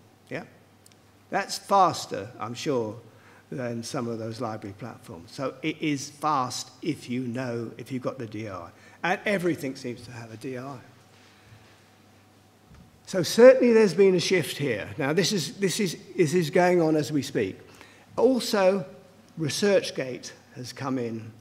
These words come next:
and is beginning to soak up some of the searching, because if you remember that it's a reputational searching, uploading platform. It's encyclopedic. It offers those things.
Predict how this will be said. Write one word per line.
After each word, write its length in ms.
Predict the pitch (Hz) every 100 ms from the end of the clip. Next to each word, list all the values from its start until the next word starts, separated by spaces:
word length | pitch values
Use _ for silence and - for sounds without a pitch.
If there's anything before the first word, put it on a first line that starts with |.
| - - -
and 160 | -
is 140 | 131 123
beginning 500 | 139 135 147 135 127
to 140 | 131
soak 420 | 117 - 135 131
up 380 | 135 113 - -
some 420 | - - 131 117 120
of 220 | 120 117
the 80 | 98
searching, 580 | - 123 87 - 87 95
because 480 | 120 - 143 120 123
if 120 | 113
you 160 | 123
remember 640 | 139 147 160 160 151 151 143 - - - - - - -
that 160 | 131 117 -
it's 200 | 147 131
a 60 |
reputational 960 | 139 170 160 160 160 156 - - 139 135 -
searching, 1000 | - - 151 135 - 143 123 123 123 117 - - -
uploading 560 | 151 139 139 127 117 113
platform. 500 | 113 127 - 110 92
It's 180 | 170 151
encyclopedic. 1160 | 165 165 - 180 170 143 139 - 175 160 90 - - -
It 140 | 113
offers 440 | - 156 - 127 123 -
those 380 | 117 123 123 -
things. 500 | - 143 135 -